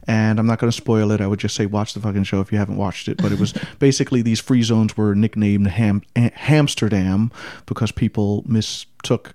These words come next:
Speaker 1: Amsterdam for Hamsterdam. I don't know. It doesn't matter. But Amsterdam was considered a place where drugs were legalized. And,
Speaker 2: Mm-hmm.
Speaker 1: you know, and if you legalize things, you can regulate them, you can control them, and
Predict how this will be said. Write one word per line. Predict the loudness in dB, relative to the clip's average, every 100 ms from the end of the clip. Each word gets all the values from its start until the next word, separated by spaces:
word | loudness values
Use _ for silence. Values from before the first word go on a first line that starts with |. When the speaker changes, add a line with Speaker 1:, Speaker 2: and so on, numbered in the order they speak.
| -4
Speaker 1:
Amsterdam | -2 -2 -2 -2 -2 -2
for | -4
Hamsterdam. | -4 -4 -4 -6 -4 -2 -2 -2 -2
I | -2
don't | -2 -2
know. | -4
It | -2
doesn't | -4 -4
matter. | -4 -4 -4
But | -6 -2
Amsterdam | 0 0 0 0 2 0
was | 0
considered | -2 -2 -2 0 -2 -4 -14 -18 -8
a | -6
place | -4 -2 -2 -2
where | -2 -4
drugs | -2 -2 0
were | 2
legalized. | 2 2 0 -2 -6 -8 -2 0
And, | 2
Speaker 2:
Mm-hmm. | 4
Speaker 1:
you | 2
know, | 2 -2 -4
and | -4 -4 -2 -2
if | -2
you | -2
legalize | 2 0 2 2 2 0
things, | 0 2 2
you | 0
can | -2 0
regulate | 0 0 0 0 0
them, | 0 2 0
you | 0
can | -2
control | -4 -2 -2 -2
them, | -2 -2 0
and | 2 0